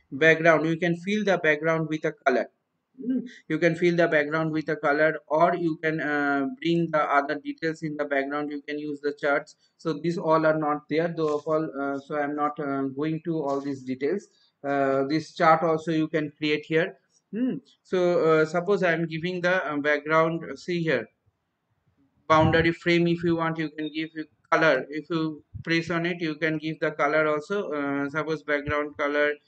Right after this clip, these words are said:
is given green, but this color is not so good, uh, so I'm changing the color. Uh, which color? Blue. In blue, blue. Uh, okay, violet. Let me select the violet color.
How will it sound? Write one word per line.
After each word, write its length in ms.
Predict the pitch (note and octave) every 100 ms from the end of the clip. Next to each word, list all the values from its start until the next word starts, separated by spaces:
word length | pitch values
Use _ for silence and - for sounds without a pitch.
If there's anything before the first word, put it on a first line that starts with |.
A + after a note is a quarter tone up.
| _ _
is 200 | D3+ C#3 C3+
given 420 | C#3+ D3 D3 C#3
green, 280 | C#3+ B2+ G#2 _ _ _ _ _ _ _ _
but 160 | F3 D#3
this 220 | D#3+ -
color 280 | E3+ D#3 D#3
is 220 | D#3 D#3
not 180 | D#3 D3
so 300 | - D#3 D3+
good, 400 | C#3+ E3+ E3+ -
uh, 380 | C#3 C#3 C#3 C#3
so 160 | D3
I'm 120 | C#3+ C#3
changing 360 | D3+ C#3+ D3
the 100 | C#3+
color. 440 | C#3 C#3+ C#3+ E3+ - _ _ - C#3
Uh, 300 | C#3 C#3 C#3+
which 280 | D3 D3 -
color? 300 | D3 C#3+ C3+ C3+
Blue. 300 | C#3+ C3+ G#2+ _ - - _ - - _ _
In 160 | C#3+ C#3
blue, 380 | C#3+ D3 D3+ C#3+
blue. 420 | C#3+ D3 D3+ D3+ _ - - _ _ -
Uh, 280 | C3+ C3+ C#3
okay, 200 | C3 C#3 C3 C3 C3
violet. 600 | C#3+ C#3+ C#3+ C#3+ D3 D3 - _ C#3
Let 260 | C#3 C#3+
me 140 | D3 C#3+
select 360 | D3+ C#3 C3+
the 140 | C3+ C#3
violet 500 | C3+ C3+ C3+ C3+ -
color. 300 | C#3 C3+